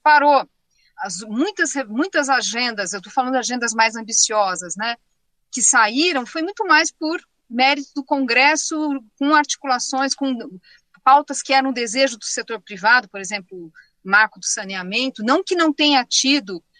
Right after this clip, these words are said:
contribuição técnica do governo, mas do ponto de vista da política não era tão necessário. Então, se desperdiçou, né, o ano de dois mil e dezenove, porque depois de sair a reforma da Previdência da Câmara, era o momento de avançar com uma tributária, por exemplo.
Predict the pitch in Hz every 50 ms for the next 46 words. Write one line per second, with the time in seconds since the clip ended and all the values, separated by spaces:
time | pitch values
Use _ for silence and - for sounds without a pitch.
0 | _ _ _ 233 226 285 233 196 220 233 - - 262 254 247 - _ 247 247 285
1 | 294 - - 247 214 - - 196 160 - _ _ _ _ _ _ _ _ _ -
2 | 202 180 208 208 175 156 185 185 180 165 170 180 196 202 202 190 202 _ _ 185
3 | - 262 277 277 269 254 214 214 254 233 - 240 220 254 254 - - 302 285 302
4 | - - - 339 330 320 311 302 302 294 277 - - 262 254 254 247 240 233 -
5 | - 226 - - - 214 190 175 165 160 156 156 - _ _ _ _ _ _ _
6 | _ _ _ - 277 311 311 254 - - - 320 285 - - - - 302 - -
7 | - - - - 285 277 285 302 302 277 254 262 269 254 220 226 226 220 214 180
8 | 180 190 175 202 196 185 - 196 190 170 - 180 202 190 196 208 220 233 240 233
9 | 269 - - 247 - - - 240 226 220 190 175 190 - _ 269 294 294 233 226
10 | 226 - - - 226 208 202 202 202 190 180 - - - 185 185 190 190 180 _
11 | - 196 196 190 190 185 185 180 170 170 180 180 - 185 185 180 - 170 175 175
12 | 175 175 170 - 180 170 175 180 - _ - 262 285 285 269 233 214 190 185 202
13 | 214 240 254 277 254 262 247 233 220 220 226 233 - 226 254 254 247 247 269 247
14 | - - 233 220 - _ 240 233 233 - - 226 208 240 - - 247 240 233 202
15 | 175 175 - 180 170 339 - - 320 277 277